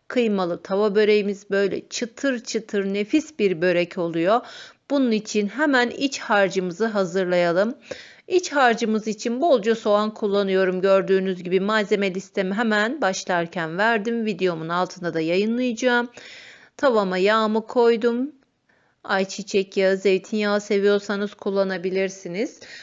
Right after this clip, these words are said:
Soğanlarımı da yemeklik doğramıştım arkadaşlar. Güzelce rengi dönünceye kadar kavuruyorum.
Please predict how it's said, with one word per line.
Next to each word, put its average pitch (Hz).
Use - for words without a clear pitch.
Soğanlarımı 254
da 247
yemeklik 240
doğramıştım 202
arkadaşlar. 233
Güzelce 233
rengi 220
dönünceye 214
kadar 175
kavuruyorum. 240